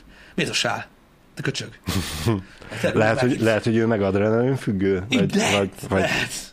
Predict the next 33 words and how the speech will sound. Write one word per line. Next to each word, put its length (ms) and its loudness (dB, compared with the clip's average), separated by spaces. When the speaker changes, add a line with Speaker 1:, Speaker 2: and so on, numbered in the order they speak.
Speaker 1:
lehet. 380 -4
Lehet, 300 -4
tudod, 200 -4
hogy 140 -4
így 120 -2
olyan, 300 0
kicsit 280 0
olyan, 500 0
hogy, 380 -4
hogy, 320 -2
hogy 160 -2
tudod, 180 -2
az 120 -2
életed 300 0
e 80 0
köré 220 -2
szervezed, 540 -2
mintha 180 -2
sose 280 0
lenne 220 0
vége 280 -2
a 40 -4
meccsnek. 560 -8
Nem? 240 -2
Speaker 2:
Igen. 360 0
Speaker 1:
Hogy 140 -2
így 180 -2
a 80 -4
meccsek 300 0
között 320 0
is 100 -2
van 140 0
miről 360 0